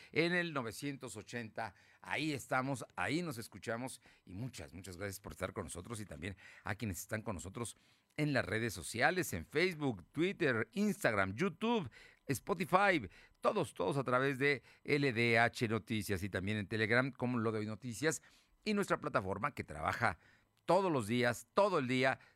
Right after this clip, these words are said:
w w w punto lo de hoy punto com punto m x.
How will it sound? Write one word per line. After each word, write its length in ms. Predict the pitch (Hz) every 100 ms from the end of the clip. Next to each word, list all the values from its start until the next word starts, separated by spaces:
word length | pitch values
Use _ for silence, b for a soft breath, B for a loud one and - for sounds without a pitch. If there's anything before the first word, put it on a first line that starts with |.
| -
w 260 | 180 165 151
w 200 | 131 151
w 100 | 151
punto 340 | 151 151 151
lo 100 | 131
de 100 | 120
hoy 40 | 127
punto 300 | 127 113 85
com 240 | 117 120 - _ _
punto 400 | 160 147 - 80
m 160 | 73 71 67
x. 340 | - - -